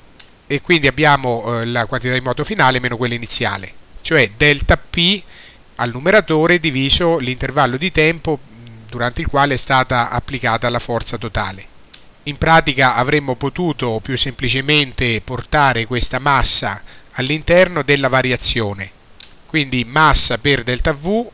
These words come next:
è uguale a variazione delta di M V. Quindi variazione di impul-, di, mm, quantità di moto. Dunque questi due passaggi sono il modo rapido,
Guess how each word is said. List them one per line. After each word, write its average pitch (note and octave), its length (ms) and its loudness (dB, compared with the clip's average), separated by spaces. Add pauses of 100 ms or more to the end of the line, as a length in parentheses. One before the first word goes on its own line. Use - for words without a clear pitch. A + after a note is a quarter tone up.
è C3+ 100 -2
uguale C3+ 420 2
a A2+ 80 0
variazione F3+ 920 2
delta C3+ 480 0
di C#3 160 -2
M B2+ 240 -2
V. G#2+ 220 -12 (720)
Quindi C#3 240 -2
variazione D3 840 2 (220)
di C3 380 0
impul-, A2+ 420 -8 (180)
di, C3+ 320 2
mm, A#2+ 340 -10
quantità B2+ 380 -2
di A2+ 120 -4
moto. G2+ 340 -8 (540)
Dunque C#3+ 320 -4
questi C#3+ 560 2
due C#3 160 2
passaggi D#3 560 2
sono C3 360 -4
il B2+ 120 -4
modo C#3+ 320 2
rapido, D3 680 4